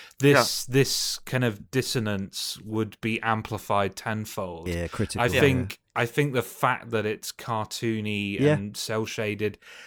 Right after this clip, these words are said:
Speaker 2: I think just allows me to look past it.
Speaker 3: Mm-hmm.
Speaker 1: Yeah.
Speaker 2: And yeah, it is silly, but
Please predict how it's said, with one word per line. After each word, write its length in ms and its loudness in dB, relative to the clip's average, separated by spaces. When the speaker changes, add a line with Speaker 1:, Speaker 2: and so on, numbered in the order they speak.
Speaker 2:
I 120 -6
think 280 -4
just 220 -6
allows 500 2
me 120 2
to 120 -6
look 220 -6
past 460 -6
it. 220 0
Speaker 3:
Mm-hmm. 460 -2
Speaker 1:
Yeah. 260 2
Speaker 2:
And 520 -2
yeah, 480 0
it 160 0
is 200 4
silly, 540 4
but 400 2